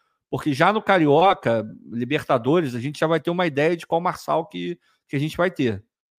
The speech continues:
Aí, se for o caso, aí um pouco mais lá na frente a gente tenta um outro lateral esquerdo, não sei. A merda é que, é, a gente vai tá muito próximo, é, a, a janela, ela fecha num período muito, é,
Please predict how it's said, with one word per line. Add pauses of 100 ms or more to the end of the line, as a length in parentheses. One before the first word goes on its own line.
(240)
Aí,
se
for
o
caso,
aí
um
pouco
mais
lá
na
frente
a
gente (420)
tenta
um
outro
lateral
esquerdo,
não
sei.
A
merda
é
que, (460)
é, (140)
a
gente
vai
tá
muito
próximo, (500)
é,
a,
a
janela,
ela
fecha
num
período
muito, (220)
é,